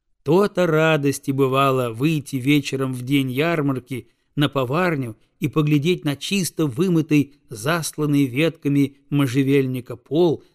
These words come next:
заново побеленные стены и начищенную до блеска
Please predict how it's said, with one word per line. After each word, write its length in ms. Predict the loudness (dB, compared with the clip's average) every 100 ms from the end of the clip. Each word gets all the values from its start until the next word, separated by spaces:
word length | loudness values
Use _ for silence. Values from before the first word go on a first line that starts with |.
| _
заново 640 | -6 0 2 2 2 0 -6 -4
побеленные 680 | 0 2 2 2 2 0 -2
стены 600 | -6 -4 -2 -2 -4 -8 _ _
и 100 | 0
начищенную 880 | 0 -2 -4 -4 -4 -4 0 2 2
до 220 | 2 0
блеска 480 | 2 -2 -2 -6